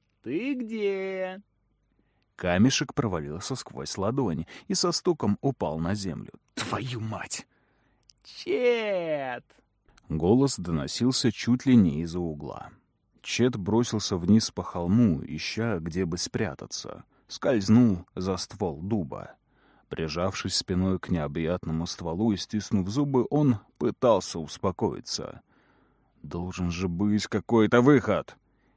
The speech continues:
Speaker 1: «Мы тебя чуем, Чет!»
Speaker 2: «Пошли вы нахрен!» — подумал Чет. Ему хотелось знать, сколько еще он сможет продержаться в этой игре. Вдруг что-то прикоснулось к его руке.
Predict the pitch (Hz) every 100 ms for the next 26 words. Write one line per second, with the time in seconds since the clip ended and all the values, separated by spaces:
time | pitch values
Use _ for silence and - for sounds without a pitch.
0 | _ - 170 170 175 160 208 208 190 214
1 | 247 - - 247 214 208 214 233 254 262
2 | 262 - 226 143 82 57 - _ _ _
3 | _ _ _ - 165 156 180 110 82 -
4 | - 78 - _ _ _ - 80 85 87
5 | 113 - - - - _ _ _ _ _
6 | - - 170 143 131 110 139 113 95 120
7 | 135 101 - 143 110 - 90 110 113 -
8 | 135 90 85 127 120 113 101 - 135 98
9 | 92 92 120 101 101 87 95 87 82 -
10 | 92 107 78 - - _ _ _ - 107
11 | 151 - - - 135 107 90 - _ -
12 | 120 104 - 95 92 120 - 101 82 58
13 | - 87 - -